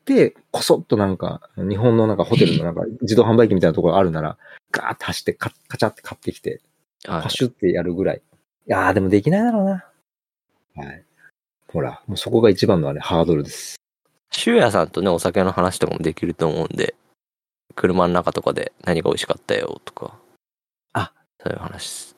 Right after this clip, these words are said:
Speaker 1: できたら、できたらいいな。
Speaker 2: ね。
Speaker 1: すご-、いや、うわ、今、すごい今、あの、現実的になった。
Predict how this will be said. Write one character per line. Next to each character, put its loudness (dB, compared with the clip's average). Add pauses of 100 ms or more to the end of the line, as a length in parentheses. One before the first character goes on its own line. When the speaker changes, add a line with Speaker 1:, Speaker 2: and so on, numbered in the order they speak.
Speaker 1:
で -6
き -20
た 2
ら、 -4
で -4
き -12
た -2
ら -2
い -4
い -8
な。 -16 (380)
Speaker 2:
ね。 -2
Speaker 1:
す 4
ご-、 0
い 6
や、 2 (800)
う -2
わ、 2
今、 0
す 0
ご 6
い 6
今、 2 (300)
あ -4
の、 -4
現 2
実 -6
的 -2
に 2
な 2
っ -6
た。 -12